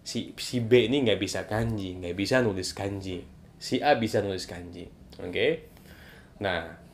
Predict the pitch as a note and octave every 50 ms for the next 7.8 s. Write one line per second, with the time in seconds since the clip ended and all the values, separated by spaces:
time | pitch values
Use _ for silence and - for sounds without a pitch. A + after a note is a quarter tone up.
0 | - - F#2 F2+ A2+ B2 D3 C#3+ F#3 F3 D#3 C#3+ C3+ B2+ A#2 A2 G2 G2+ G2+ G2+
1 | G2 F#2+ F#2+ - - - - - - - - - - - - F#2+ F#2 F#2 - -
2 | - - - - - - F2+ F2+ F#2 B2+ C3+ C3 C3+ C#3 C#3 - - A2 G2+ G2+
3 | G2+ F#2+ A2 A2+ - - - G#2+ G#2 - B2 B2 - A#2+ A2+ A2+ - - G2+ G2
4 | G2+ F#2+ F2+ F2 E2 - - - - - - - - - - - - - E3 F#3
5 | F#3+ G3 G3 G3+ G3 E3+ C3+ B2 A#2+ C3 F3 F#3 F#3 - - E3 E3 D#3+ E3 E3
6 | E3 D#3+ - - D3 D#3 E3+ F3+ F3 D#3 B2+ B2 B2+ B2+ B2+ B2+ B2+ - - B2+
7 | C3+ C#3+ D3 C3 - C#3 C3 - - A2+ G#2+ A2 - - -